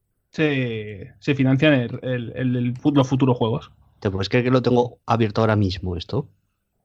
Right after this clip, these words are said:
Speaker 1: Es que lo, lo han, eh, lo tenía abierto de Kotaku, de su momento, el, que lo, lo publicaron ayer en taller, y justo lo ha pu-, lo ha vuelto a republicar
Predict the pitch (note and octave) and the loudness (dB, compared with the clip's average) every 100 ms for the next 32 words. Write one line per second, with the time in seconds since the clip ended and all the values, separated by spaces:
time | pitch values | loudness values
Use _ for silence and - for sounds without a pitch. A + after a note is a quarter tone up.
0 | - D#3 G#3 G#3 F3 D#3 D3+ D3 D3 E3 | -2 2 4 4 6 4 4 2 4 4
1 | E3+ E3+ E3 D#3 C#3+ C3+ C3 B2+ B2 C3+ | 2 2 0 -4 -6 -4 -2 -2 0 0
2 | C3+ D3 E3+ F3 F3+ E3 D#3+ D#3 F3+ D#3+ | 4 6 6 6 4 6 4 4 2 0
3 | D#3 - - C#3 C3 C3 C#3 C3+ C#3+ D3 | -4 -6 -4 -2 -2 -2 2 2 4 4
4 | C#3 C#3 C3 B2 B2+ B2+ B2+ B2+ A#2+ B2 | 6 4 4 0 -2 -4 -2 -6 -4 -4
5 | B2+ B2+ C3 C3+ C3 C3+ C#3 - D3 C#3 | -2 2 4 4 4 4 2 4 6 6
6 | D#3+ E3 D3+ C#3+ D#3 D3 D3 D3 C3+ C#3 | 4 6 4 4 4 4 4 4 2 0
7 | C#3 C#3 C3+ C3 C3+ | 2 2 2 0 -2